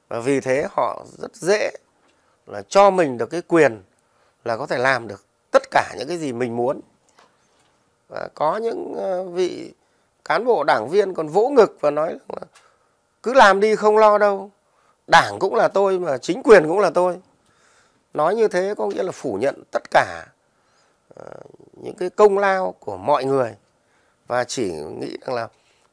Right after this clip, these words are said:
mình là to nhất hoặc là mình là đứng đầu của một cơ quan, một tổ chức, một địa phương thì mình có quyền làm bất kỳ cái gì.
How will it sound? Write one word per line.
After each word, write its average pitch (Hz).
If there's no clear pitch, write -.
mình 160
là 139
to 170
nhất 185
hoặc 135
là 120
mình 113
là 110
đứng 165
đầu 151
của 113
một 110
cơ 180
quan, 170
một 120
tổ 104
chức, -
một 113
địa 120
phương 175
thì 127
mình 123
có 170
quyền 135
làm 120
bất -
kỳ 143
cái 131
gì. 123